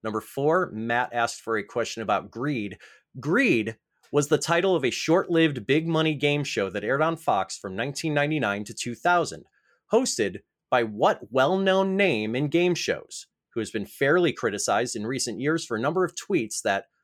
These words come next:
among other things, claim that the C D C, Democratic Party, media, and medical industry were lying about the covid pandemic, which was retweeted by Donald Trump back when he could, you know, retweet. And number five, uh,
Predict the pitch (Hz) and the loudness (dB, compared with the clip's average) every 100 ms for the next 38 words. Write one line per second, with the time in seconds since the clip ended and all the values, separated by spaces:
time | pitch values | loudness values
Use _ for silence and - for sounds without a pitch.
0 | _ - 190 214 214 202 123 120 107 - | _ -4 0 4 4 4 2 0 -2 -6
1 | - 135 156 117 110 - 139 131 117 - | -2 0 0 -2 -4 -4 -4 -4 -4 -4
2 | 131 151 110 113 - 113 107 - 131 139 | -4 -2 -2 -2 0 0 0 -2 0 0
3 | 117 120 147 165 131 180 208 202 123 107 | -2 -2 2 2 2 2 2 2 0 -2
4 | 107 - 143 147 147 110 98 101 113 120 | -4 -4 -4 -2 0 2 2 0 -2 -2
5 | - - 226 185 104 110 90 92 85 80 | -2 2 4 4 2 -2 -2 -6 -6 -10
6 | - 98 - - - _ _ _ - 135 | -6 -6 -8 -16 -20 _ _ _ -2 2
7 | 170 190 - 214 190 185 180 190 190 - | 2 2 2 4 6 4 4 4 4 2
8 | 233 202 107 123 123 127 117 123 - 110 | 2 2 2 0 0 -2 -4 -2 0 0
9 | 98 - _ _ _ 143 123 98 98 120 | -2 -14 _ _ _ 0 0 0 -2 -4
10 | - 151 95 - _ _ _ _ _ _ | -4 -6 -6 -10 _ _ _ _ _ _
11 | _ _ _ _ _ _ 110 123 123 - | _ _ _ _ _ _ -2 0 0 0
12 | 143 139 143 143 123 110 | 4 6 6 2 4 4